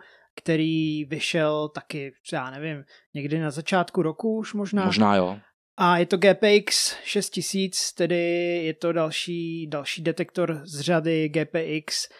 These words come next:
Speaker 1: To jsou detektory určené primárně právě na prospekci, na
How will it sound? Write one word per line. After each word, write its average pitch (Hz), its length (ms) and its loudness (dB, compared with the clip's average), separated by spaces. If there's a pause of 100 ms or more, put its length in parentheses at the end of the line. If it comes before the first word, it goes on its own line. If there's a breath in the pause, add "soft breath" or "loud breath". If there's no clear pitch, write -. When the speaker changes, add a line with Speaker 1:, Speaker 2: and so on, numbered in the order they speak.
(160 soft breath)
Speaker 1:
To - 60 -12
jsou 208 260 4
detektory 190 640 2
určené 180 500 -2
primárně 175 760 0
právě 156 460 0
na 151 440 -4
prospekci, 175 760 -4
na 147 480 -4